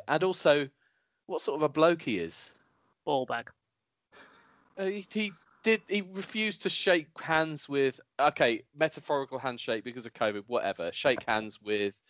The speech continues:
Speaker 1: I think it was Nick Foles earlier in the year when they, they lost to Chicago.
Speaker 2: It was.
Speaker 1: And he's, oh, he di-, he didn't even, he wasn't even there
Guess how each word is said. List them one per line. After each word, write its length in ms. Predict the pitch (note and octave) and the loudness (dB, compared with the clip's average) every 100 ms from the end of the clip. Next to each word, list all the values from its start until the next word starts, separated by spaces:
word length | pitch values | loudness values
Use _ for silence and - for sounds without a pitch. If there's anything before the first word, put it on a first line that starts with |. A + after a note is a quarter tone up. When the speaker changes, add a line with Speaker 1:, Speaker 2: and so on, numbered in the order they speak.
| _ _ _ - | _ _ _ -10
Speaker 1:
I 60 | B2+ | -4
think 140 | C3+ | -2
it 40 | |
was 120 | A#2+ C3+ | -4 -2
Nick 220 | B2 - | -4 2
Foles 340 | C#3 A#2+ G2+ | 4 4 2
earlier 260 | G2+ G2 F#2 | 0 0 -4
in 80 | F#2+ | -6
the 80 | |
year 220 | F#2+ F#2 F2+ | -2 0 0
when 160 | F#2 | -2
they, 240 | G2 F#2 _ - | -4 -8 _ -4
they 120 | G#2+ | -2
lost 220 | G2+ - | -2 -4
to 80 | G#2+ | -10
Chicago. 600 | - - G#2+ F#2+ E2+ E2+ _ _ - | -10 -2 2 2 0 -4 _ _ -16
Speaker 2:
It 100 | C3+ | -12
was. 200 | G#2+ - _ - | -10 -12 _ 2
Speaker 1:
And 240 | C#3 C#3 | 2 2
he's, 460 | C#3 C#3+ C3+ - - _ _ _ _ _ _ - | -2 -2 -2 -6 -12 _ _ _ _ _ _ 2
oh, 100 | C#3+ | 6
he 120 | B2 | 6
di-, 120 | D#3 D3 | 4 2
he 120 | C#3 | 2
didn't 260 | D#3 C#3 | 2 0
even, 380 | B2+ C3+ C3 B2 | 0 0 0 -2
he 100 | A#2+ | -2
wasn't 260 | D3+ D3 C#3+ | 0 0 -2
even 240 | C3+ B2 B2+ | -2 -2 6
there 480 | D3+ D#3+ B2+ G#2+ | 8 10 8 4